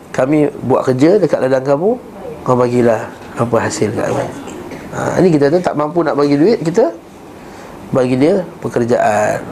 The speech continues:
Ini kita, sifat kita kepada saudara kita yang datang daripada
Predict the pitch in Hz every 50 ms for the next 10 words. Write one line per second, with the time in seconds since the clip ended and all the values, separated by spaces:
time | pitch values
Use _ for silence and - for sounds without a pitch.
0 | - - - - - - - - - - - - - - - - - 202 208 170
1 | 147 143 - - - 147 160 131 85 - - - - 127 117 113 131 127 131 131
2 | 127 - 117 110 - 131 131 135 127 131 123 - - - 131 123 120 127 123 -
3 | 127 123 120 120 110 117 117 120 123 123 120